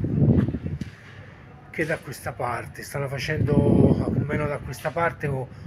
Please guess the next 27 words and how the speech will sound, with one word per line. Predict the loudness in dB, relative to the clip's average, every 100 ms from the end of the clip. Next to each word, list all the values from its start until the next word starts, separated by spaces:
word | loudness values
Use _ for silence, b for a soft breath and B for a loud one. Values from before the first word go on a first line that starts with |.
| B -14
un | -12
piccolo | -12 -6 -2 -2
giardino, | 0 -2 -2 -6
prima | -4 -2
era | -2
tutto | -2 -4 -6
cemento, | -4 -4 -4 -6 -8
ora | -10 -8
fanno | -10 -12
tutto | -12 -12 -10
giardino, | -8 -8 -10 -16 -14 -16 -18 -20 -16 -16 B B B B B B B B B
chissà | -4 0 2 0
perché. | 2 0 0 -4 -6 -8 B B B B -16 -16
Io | -4 2
avrei | 4 4 2
preferito | -2 -2 -2 -2 0 -2 -2
il | -4
cemento | -2 0 0 -2 -4
perché, | -12 -12
insomma, | -10 -8 -10 -12 B B B B B B
di | -2
parchi | 2 2 0 -6
ce | -6 -4
n'è | -6
tanti | -4 -4 -4 -10
a |
Prato | -10 -8 -8 -8 -14